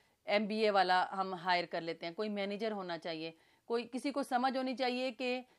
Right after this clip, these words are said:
business कैसे बढ़ाया जाता है, आप उसकी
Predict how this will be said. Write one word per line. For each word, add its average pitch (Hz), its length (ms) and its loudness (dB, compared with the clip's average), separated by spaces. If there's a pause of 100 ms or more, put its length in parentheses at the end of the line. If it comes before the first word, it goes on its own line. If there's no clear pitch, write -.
(200)
business 240 680 -2
कैसे 233 360 4
बढ़ाया 175 400 2
जाता 156 300 -2
है, 165 160 -4
आप 233 200 2
उसकी 285 240 -4